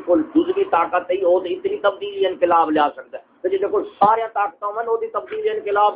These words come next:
تے عروج دے ہو سی۔ او دی تبدیلی انقلاب عروج دے ہو سی۔ ہن طاقتاں بنیادی طور تقسیم ہو جاندے ہیں۔ ایک طاقت ہو جاسی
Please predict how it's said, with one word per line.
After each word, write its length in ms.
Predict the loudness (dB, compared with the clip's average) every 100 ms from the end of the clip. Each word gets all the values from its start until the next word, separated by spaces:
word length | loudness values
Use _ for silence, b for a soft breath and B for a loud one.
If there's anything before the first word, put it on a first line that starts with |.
| 2
تے 80 | 2
عروج 400 | 4 2 0 4
دے 60 |
ہو 100 | 4 2
سی۔ 80 | -12 -20 _ _ _ _ _ _ _ _ -20 _ _ _ _ _ _ _ -18
او 60 | -6
دی 100 | -2
تبدیلی 600 | 0 0 0 0 4 6
انقلاب 640 | 6 4 4 4 4 4 4 6 4 2 -12 _ _ _ -8
عروج 340 | 0 0 0 -4
دے 80 | -8
ہو 60 |
سی۔ 320 | -8 -16 -16 -14 -14 -8
ہن 300 | 0 2 2
طاقتاں 420 | 2 0 0 -2 -2
بنیادی 380 | 0 0 0 -2
طور 200 | 2 2
تقسیم 440 | 0 -8 -8 0
ہو 80 | 2
جاندے 260 | 4 4 6
ہیں۔ 80 |
ایک 560 | 4 2 -2 -2 -8 0
طاقت 320 | 0 2 0
ہو 80 | 2
جاسی 260 | 0 0